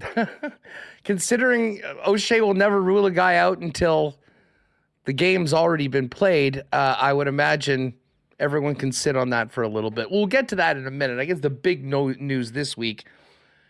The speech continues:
is that the Brain Trust is back. The Canadian Mafia isn't going anywhere. Kyle Walters,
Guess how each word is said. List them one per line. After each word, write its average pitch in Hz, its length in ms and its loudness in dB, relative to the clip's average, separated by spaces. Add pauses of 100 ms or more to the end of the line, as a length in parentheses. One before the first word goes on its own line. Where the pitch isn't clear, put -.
(220)
is 139 260 0
that 143 200 0
the 170 80 0
Brain 165 320 2
Trust 131 360 -2
is 107 120 -4
back. 90 420 -4
The 127 100 -2
Canadian 165 460 -2
Mafia 156 380 0
isn't 123 220 -2
going 113 260 0
anywhere. 107 520 0 (640)
Kyle 156 300 2
Walters, 147 540 2